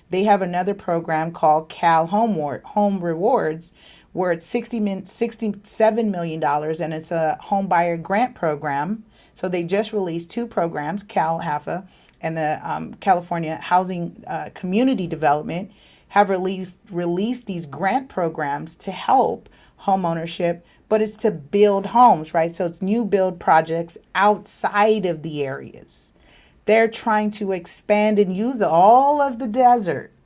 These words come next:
that no one really wants to go to, but that's why we're talking about the psyche. What is the psyche? What is your psyche when it comes to real estate, home ownership,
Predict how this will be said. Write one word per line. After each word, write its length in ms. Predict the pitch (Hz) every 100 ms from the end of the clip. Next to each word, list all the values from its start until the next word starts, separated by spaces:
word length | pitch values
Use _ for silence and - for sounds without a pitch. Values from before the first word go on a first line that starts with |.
| _ _ _ _ _ 175
that 160 | 170
no 180 | 175 208
one 240 | 254 233
really 280 | 208 226 233
wants 300 | 208 208 202
to 100 | -
go 240 | 190 208 233
to, 240 | - 170
but 200 | 170 175
that's 360 | 185 208 214 -
why 160 | 185
we're 140 | 175 170
talking 420 | - 151 165 156
about 240 | 156 151
the 80 | -
psyche. 680 | 160 - 165 170 - - - _ _ _ _
What 340 | 151 190 262 - 196
is 240 | 196 180
the 100 | 175
psyche? 800 | 175 196 175 170 156 151 151 - _ _ _
What 200 | 175 220
is 180 | 214 156
your 380 | 156 190 214 233
psyche 680 | 226 170 147 151 - - - _ _
when 240 | - 180 180
it 120 | 170
comes 360 | - 165 156 156
to 140 | 160
real 260 | 147 165 170
estate, 500 | 170 160 156 160 - _ _
home 300 | - 151 143
ownership, 760 | 156 170 170 - 160 156 156